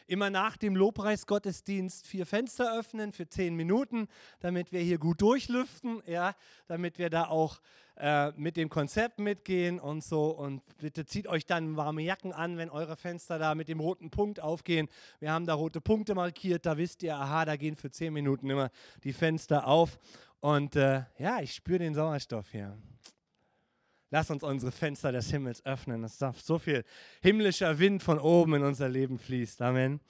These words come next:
Paulus sagt im zweiten Korinther zehn ab Vers drei folgendes: „Denn obwohl wir im Fleisch wandeln“, wir sind ja hier in dieser Welt, wir leben ja, wir gehen zur Schule, wir machen unseren Job,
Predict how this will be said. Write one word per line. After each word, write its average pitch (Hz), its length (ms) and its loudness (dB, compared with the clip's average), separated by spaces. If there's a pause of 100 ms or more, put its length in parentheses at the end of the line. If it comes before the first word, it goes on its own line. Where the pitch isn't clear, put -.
(300)
Paulus 254 300 8
sagt 247 220 2
im 233 100 -6
zweiten 214 420 4
Korinther 190 500 2
zehn 180 420 2
ab 147 200 -4
Vers 151 220 0
drei 139 260 6
folgendes: 123 600 0 (300)
„Denn 202 140 2
obwohl 214 460 6
wir 240 160 8
im 202 80 -2
Fleisch 180 420 2
wandeln“, 135 420 4
wir 175 140 2
sind 220 220 0
ja 233 80 2
hier 220 320 4
in 202 40 0
dieser 208 300 2
Welt, 208 280 2
wir 185 100 2
leben 202 340 2
ja, 196 220 4
wir 208 80 2
gehen 208 200 -2
zur 202 140 -4
Schule, 214 380 -2
wir 190 120 -2
machen 196 300 2
unseren 180 300 -6
Job, 170 240 0